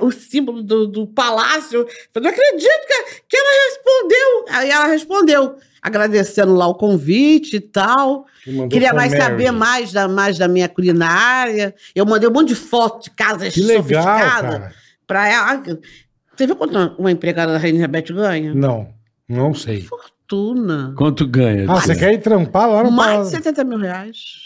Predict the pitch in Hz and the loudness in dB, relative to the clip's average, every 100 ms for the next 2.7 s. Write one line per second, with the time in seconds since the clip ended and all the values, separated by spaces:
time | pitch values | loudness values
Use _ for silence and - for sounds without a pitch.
0 | - - - 170 220 175 135 165 160 107 | -20 -10 0 2 4 2 2 2 0 -2
1 | 131 139 139 143 139 135 190 170 123 117 | -4 -2 0 2 2 2 0 0 -4 -4
2 | 127 - 127 117 143 185 127 | -8 -6 -8 -4 -2 -2 -4